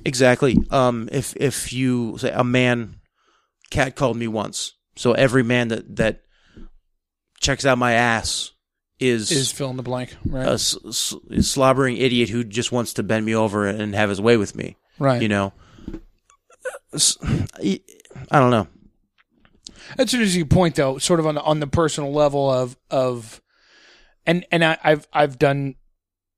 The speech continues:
Speaker 2: or feel like I've done a decent job of that myself, because I don't, I, and I have gay friends, I have black friends, I don't, I don't, whatever, and I don't, I don't, uh, to me, you're just people. <laughs> I don't,
Speaker 1: Yeah.
Speaker 2: I, I, and, and, and you know what my criteria is?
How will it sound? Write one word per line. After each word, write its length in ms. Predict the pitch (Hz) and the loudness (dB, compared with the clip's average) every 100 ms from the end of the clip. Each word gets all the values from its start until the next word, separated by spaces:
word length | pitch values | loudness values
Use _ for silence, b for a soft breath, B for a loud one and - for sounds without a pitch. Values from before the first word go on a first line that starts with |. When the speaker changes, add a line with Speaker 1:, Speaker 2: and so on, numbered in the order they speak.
| - | -6
Speaker 2:
or 200 | 120 117 | -6 -4
feel 240 | - 202 | 0 2
like 200 | 127 - | 0 -4
I've 120 | - | -6
done 280 | - - 160 | -6 -6 -4
a 100 | 156 | -2
decent 320 | 151 160 151 | 0 -2 -2
job 220 | 147 143 | 2 2
of 40 | 139 | 4
that 300 | 135 135 - | 0 0 -6
myself, 360 | 127 196 196 b b b b _ - | -2 2 2 b b b b _ -4
because 300 | 156 160 156 | 0 4 4
I 100 | 147 | 4
don't, 240 | 160 165 - | 4 2 0
I, 140 | 147 139 | 0 0
and 140 | 139 123 | -4 -6
I 40 | |
have 100 | 120 | 0
gay 160 | 139 151 | 4 4
friends, 260 | 151 139 | 2 -2
I 40 | 131 | -2
have 80 | 127 | 0
black 180 | 131 | 0
friends, 180 | 131 131 | -2 -4
I 60 | 123 | -4
don't, 140 | 120 | -4
I 40 | 127 | -6
don't, 180 | 120 127 | -6 0
whatever, 280 | 135 131 | 2 2
and 200 | 131 139 | 2 0
I 80 | 135 | 2
don't, 180 | 135 135 - | 2 0 -4
I 80 | |
don't, 220 | 127 139 - _ _ _ _ _ _ _ _ _ _ _ _ - | -4 -4 -6 _ _ _ _ _ _ _ _ _ _ _ _ -8
uh, 200 | 120 123 | -4 -4
to 100 | 113 | -2
me, 140 | 139 143 | 0 0
you're 100 | 131 | 0
just 180 | 120 | -2
people. 440 | - 139 - 151 139 | 0 0 2 2 2
<laughs> 80 | - | -2
I 80 | 147 | 0
don't, 80 | 135 | 4
Speaker 1:
Yeah. 160 | 143 98 - | 4 2 -4
Speaker 2:
I, 40 | 147 | 0
I, 240 | 151 151 139 B | 2 2 -2 B
and, 160 | 175 180 | 0 0
and, 240 | 180 175 | 0 0
and 220 | 180 170 | -2 -2
you 80 | 175 | 2
know 80 | 175 | 2
what 100 | 190 | 2
my 140 | 185 | 2
criteria 520 | 190 202 196 214 220 220 | 2 2 4 4 6 4
is? 200 | 226 | 4